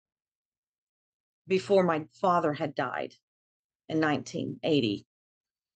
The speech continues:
And she had talked to me, and she was saying everything was gonna be okay. Okay, you know, she was reassuring me. And then I woke up and there was, like, five or six people around me working on me.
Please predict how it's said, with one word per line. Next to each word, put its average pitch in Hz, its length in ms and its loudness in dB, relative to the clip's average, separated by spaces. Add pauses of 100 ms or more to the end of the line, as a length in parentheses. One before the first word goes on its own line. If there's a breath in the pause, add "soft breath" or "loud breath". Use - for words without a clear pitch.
(920)
And 185 100 2
she 240 140 0
had 190 80 2
talked 180 320 -2
to 160 80 -2
me, 107 280 -2 (640)
and 180 140 2
she 214 220 0
was 185 400 0 (720)
saying 185 280 0
everything 185 240 2
was 170 120 0
gonna 170 140 0
be 156 160 2
okay. 170 520 -2 (960)
Okay, 170 240 -6
you 185 120 -4
know, 165 60 -2
she 165 160 -10
was 170 120 -4
reassuring 165 560 -2
me. 113 220 -4 (2000)
And 208 120 2
then 214 80 4
I 190 80 2
woke 190 260 4
up 208 200 2 (100)
and 180 120 -2
there 180 140 0
was, 170 140 -2
like, 180 220 -6
five 196 200 -2
or 185 60 -4
six - 400 -10
people 175 320 0
around 160 280 0
me 151 200 -2 (880)
working 165 400 0
on 104 160 -4
me. 85 260 -10